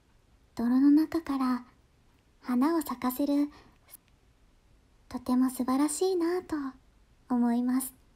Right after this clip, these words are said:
今日の毎日エクレア。今日は、張さんからいただいたこの一言です。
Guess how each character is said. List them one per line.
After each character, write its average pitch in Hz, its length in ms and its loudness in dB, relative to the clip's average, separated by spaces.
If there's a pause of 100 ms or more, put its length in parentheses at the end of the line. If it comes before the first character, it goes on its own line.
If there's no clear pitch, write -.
(4000)
今 370 240 2
日 359 60 0
の 269 320 2 (680)
毎 302 260 0
日 381 280 0
エ 214 140 -4
ク 254 180 -4
レ 294 60 0
ア。 320 260 0 (1800)
今 370 240 0
日 359 60 -4
は、 320 280 -4 (840)
張 381 100 0 (140)
さ 453 180 -4
ん 392 80 -4
か 285 140 -2
ら 247 100 -2
い 226 80 -4
た 226 140 -8
だ 247 140 -2
い 254 100 0
た 262 320 -4 (600)
こ 262 80 4
の 254 140 4
一 370 240 -4
言 370 260 -2
で 277 160 0
す。 - 100 -8